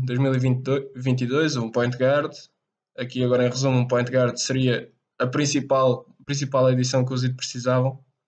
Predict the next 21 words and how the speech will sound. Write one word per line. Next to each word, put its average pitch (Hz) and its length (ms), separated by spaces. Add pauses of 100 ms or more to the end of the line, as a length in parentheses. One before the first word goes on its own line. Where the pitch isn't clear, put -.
(800)
E 151 320
um 156 180
poste 160 240
para 160 80
jogar 147 200
ao 143 80
lado 143 240
do 131 60
BAM 143 320 (640)
para 147 260
não, 147 680 (300)
para 151 180
libertá-lo 147 480
também 147 300
daquela 143 340
função 143 480
do, 135 560 (240)
de 131 120
poste, 135 360
lá 123 100
está. 135 360